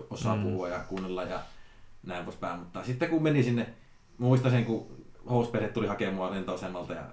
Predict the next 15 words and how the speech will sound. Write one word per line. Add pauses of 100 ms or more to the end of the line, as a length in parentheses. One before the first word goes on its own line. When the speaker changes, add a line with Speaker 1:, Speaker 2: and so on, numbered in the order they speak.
(120)
Speaker 2:
Mm.
Speaker 1:
istui
eka
kertaa
autoon,
niin
sitten
mä
olin
ihan
vähän
niinku, (680)
jes,
jes, (320)
Speaker 2:
Hmm.